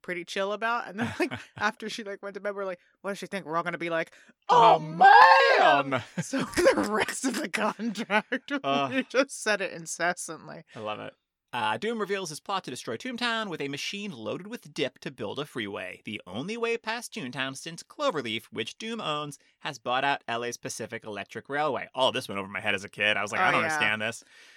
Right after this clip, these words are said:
Speaker 1: You don't get that him being like,
Speaker 2: <laughs>
Speaker 1: "Ah, only a Toon could think of something so nutty as a freeway." And you're like,
Speaker 2: No.
Speaker 1: "Ha ha, oh,
Speaker 2: Oh,
Speaker 1: America."
Speaker 2: but I think that was, I forget if it was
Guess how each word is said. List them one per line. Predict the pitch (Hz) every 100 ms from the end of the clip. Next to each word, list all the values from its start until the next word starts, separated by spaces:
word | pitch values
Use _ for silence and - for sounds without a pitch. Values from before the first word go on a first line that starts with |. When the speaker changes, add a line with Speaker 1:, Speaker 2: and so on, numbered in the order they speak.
| _
Speaker 1:
You | 214 262
don't | 262 208
get | 226 214
that | 190 -
him | 185
being | 196 185
like, | 165 -
Speaker 2:
<laughs> |
Speaker 1:
"Ah, | - _ - _
only | 254 202 175
a | 165
Toon | - 262 214
could | 196
think | - 190
of | 175
something | 202 160 175
so | 190
nutty | 185 190 214 190
as | 175
a |
freeway." | - - 226 233 196 170 156
And | 175
you're | 196
like, | 226
Speaker 2:
No. | 220 226 -
Speaker 1:
"Ha | - 285
ha, | 277 269 254 -
oh, | 269 254 196
Speaker 2:
Oh, | 127 170 170 170
Speaker 1:
America." | - 175
Speaker 2:
but | 170
I |
think | 190 202
that | 240 214
was, | 135 123 123 131 - _ _ _ _ -
I | 135
forget | 151 143 180
if | 202
it | -
was | 143